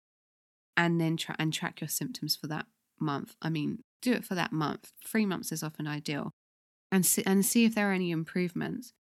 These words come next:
Don't necessarily add it back in, be like, "Oh, that was a month and it didn't work and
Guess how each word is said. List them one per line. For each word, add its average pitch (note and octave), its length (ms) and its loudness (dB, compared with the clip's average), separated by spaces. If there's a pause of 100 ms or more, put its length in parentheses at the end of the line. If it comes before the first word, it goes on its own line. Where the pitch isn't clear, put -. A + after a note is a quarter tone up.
(540)
Don't A#3+ 400 6
necessarily A3 760 2
add A3 200 8
it A3+ 120 2
back G#3 240 -2
in, A3+ 180 4
be A3+ 100 2
like, F#3+ 240 -2
"Oh, G3+ 120 -2
that G3 120 -4
was F#3 200 -6
a E3+ 40 -2
month E3 300 -4
and D#3 80 -4
it - 80 -6
didn't D#3+ 220 -4
work D#3+ 280 -2
and D3+ 240 -8